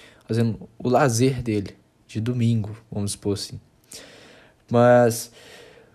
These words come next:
Senna, como era muito promissor, logo, logo os resultados apareceram. E na sua quinta corrida,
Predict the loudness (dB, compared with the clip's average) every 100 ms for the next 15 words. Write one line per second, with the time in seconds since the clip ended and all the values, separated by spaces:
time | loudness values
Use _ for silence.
0 | _ -6 4 4 6 4 2 4 4 4
1 | 0 -2 0 0 0 0 0 -2 -6 _
2 | _ _ _ _ _ _ 0 4 4 2
3 | 2 2 0 -4 -6 -8 -4 -2 -2 0
4 | 0 0 -2 -2 -2 -2 -2 -2 -8 _
5 | -20 -20 _ -8 -2 0 2 0 -4 -6
6 | -6 -6 -6 -8 -6 -6 -4 -4 -2 -2
7 | 0 -2 -6